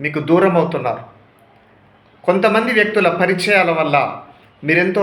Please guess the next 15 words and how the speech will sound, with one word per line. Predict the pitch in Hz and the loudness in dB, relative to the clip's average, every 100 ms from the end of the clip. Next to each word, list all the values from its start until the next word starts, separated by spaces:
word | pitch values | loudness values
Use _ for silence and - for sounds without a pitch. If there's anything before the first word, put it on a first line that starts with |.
| 175 | 0
నష్టపోయారు. | 165 - 196 175 143 123 - - _ _ _ _ _ _ _ _ _ _ _ _ | 0 -2 -2 0 2 0 -6 -20 _ _ _ _ _ _ _ _ _ _ _ _
మీ | 139 147 | -6 -2
జీవితం | 165 202 208 185 - - - - - 143 | 0 0 0 -2 -2 -10 -20 -20 -10 -2
నాశనమైంది. | 170 180 180 160 143 131 110 101 - - _ _ _ _ | -2 -2 -4 -2 -2 -4 -8 -14 -18 -20 _ _ _ _
మీ | 139 160 | -4 0
జీవితం | 160 208 202 202 170 | 0 0 0 0 2
బాగుపడాలంటే | 185 202 196 170 165 151 147 151 120 - - - 143 | 2 2 0 2 2 0 -2 -2 -2 -6 -12 -2 0
ఆ | 143 151 | 2 0
రాంగ్ | 185 208 175 | 0 0 0
రిలేషన్‌షిప్స్‌ని | 170 175 175 165 - 156 - 147 131 110 - - _ - | 2 0 -2 -6 -8 -8 -8 -8 -6 -8 -16 -20 _ -14
దేవుడు | 131 170 175 165 139 | -2 0 2 0 0
బ్రేక్ | 160 208 - | 2 2 0
చేస్తూ | 196 170 175 156 135 | 0 0 -2 -6 -4
ఉన్నాడు. | 127 107 107 - - _ _ _ _ _ _ _ _ _ _ _ _ _ _ _ _ _ _ _ _ _ _ _ _ _ _ _ _ _ _ _ _ _ _ _ _ - | -4 -6 -8 -20 -20 _ _ _ _ _ _ _ _ _ _ _ _ _ _ _ _ _ _ _ _ _ _ _ _ _ _ _ _ _ _ _ _ _ _ _ _ 0
పౌలుకు | 185 240 247 | 0 2 -2